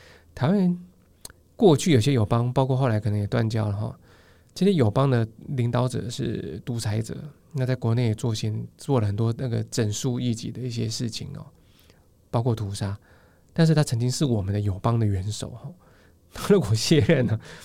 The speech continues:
被I C C下逮捕令啊，来到台湾呢？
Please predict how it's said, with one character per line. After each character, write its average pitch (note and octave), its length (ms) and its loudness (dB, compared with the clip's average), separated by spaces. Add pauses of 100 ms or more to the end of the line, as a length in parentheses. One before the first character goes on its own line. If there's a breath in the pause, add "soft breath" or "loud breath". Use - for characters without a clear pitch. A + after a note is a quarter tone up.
(420 loud breath)
被 D#3+ 260 6
I D#3 120 4
C C#3+ 120 2
C C#3 100 2
下 C#3 160 4
逮 A2+ 160 2
捕 G#2+ 160 0
令 G#2 220 2
啊， G2 100 -4 (520)
来 C3 120 2
到 A#2+ 160 2
台 F#2+ 160 0
湾 G2+ 180 -2
呢？ G2 180 -6